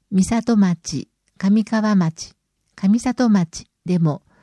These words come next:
パートナーシップ宣誓制度が導入されたことに伴い、三町と協定を締結しました。これにより、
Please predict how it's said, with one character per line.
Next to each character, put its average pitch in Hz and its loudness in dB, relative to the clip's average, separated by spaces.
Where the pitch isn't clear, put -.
パ 233 -2
ー 247 -2
ト 269 -2
ナ 247 2
ー 240 0
シ - -8
ッ - -8
プ - -4
宣 233 0
誓 247 2
制 233 6
度 160 4
が 147 0
導 190 4
入 214 4
さ 208 0
れ 196 0
た 196 -2
こ 190 -2
と 196 2
に 160 4
伴 156 2
い、 104 -10
三 233 2
町 160 0
と 151 -4
協 226 -2
定 233 0
を 208 0
締 208 0
結 202 -6
し 185 -2
ま 180 4
し - -10
た。 - -14
こ 233 -2
れ 254 2
に 240 4
よ 233 4
り、 220 -2